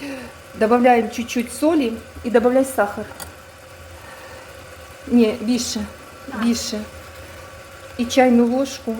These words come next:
сахара добавила. Фарш у мене соляний, зараз гарненько це пережариться, і я буду добавляти до голубців. Голубці, от у мене, бачите, утятниця така, і я їх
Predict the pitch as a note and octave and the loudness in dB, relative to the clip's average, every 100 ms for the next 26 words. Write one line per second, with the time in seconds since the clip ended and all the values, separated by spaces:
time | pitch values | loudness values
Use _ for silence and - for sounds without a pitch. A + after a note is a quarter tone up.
0 | A#3 - G#3 G3 A3 G#3+ G#3+ - - - | -10 -4 -2 -2 -6 -6 -8 -16 -18 -12
1 | C#4 C4+ A#3+ - A3 G3 G3 G3 G3 G3+ | -10 -10 -12 -4 0 2 2 0 -6 -8
2 | G#3 - - - - - - - - - | -12 -18 -20 -20 -20 -20 -20 -20 -20 -20
3 | - - - - - - - - A#3 - | -20 -18 -16 -16 -16 -18 -2 2 2 2
4 | A#3 A3+ A3 G#3 - A3 A#3+ D4+ C#4+ A3+ | 0 2 2 -2 -2 -2 0 2 2 2
5 | A3+ G#3+ A#3+ A3+ A3+ G#3 G#3 - G3+ A3+ | 0 0 -2 0 0 0 -2 -2 -2 0
6 | A#3+ A#3 D4+ F4+ C#4+ - A3+ - A3 C4 | 2 4 2 2 0 -2 -2 -2 0 2
7 | D4+ A3+ A3 A3 G#3+ A3 B3 C4+ - - | 2 0 -2 -2 -2 0 0 0 -6 -18
8 | - - - - - - - - - A3 | -20 -20 -20 -20 -20 -20 -20 -20 -10 0
9 | A#3+ A#3+ A#3 - - G#3 G#3+ A#3+ A#3+ - | 2 2 0 -4 -6 -4 -2 -2 -2 -6
10 | A#3+ G#3+ G#3 - G#3 G3+ G#3 A#3 A#3+ - | -4 0 -2 -2 -4 -2 -2 0 -2 -4
11 | - - - - - C#4+ C#4+ G3+ - G3 | -4 -4 -6 -6 0 0 0 -8 -8 -10
12 | - - F#3+ - G3+ A3 G3+ | -10 -10 -10 -8 0 2 4